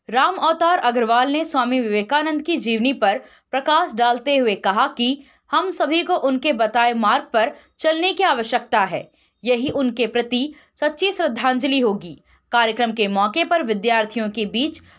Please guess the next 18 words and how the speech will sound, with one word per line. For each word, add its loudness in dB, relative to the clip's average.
पुरस्कार 0
वितरण 0
भी 0
किया 2
गया। -2
श्री -4
गुरु 0
गोविंद 0
सिंह -2
का 0
प्रकाश 0
उत्सव -2
सत्रह 0
जनवरी 0
को 0
मनाया 2
जाना 0
है। -6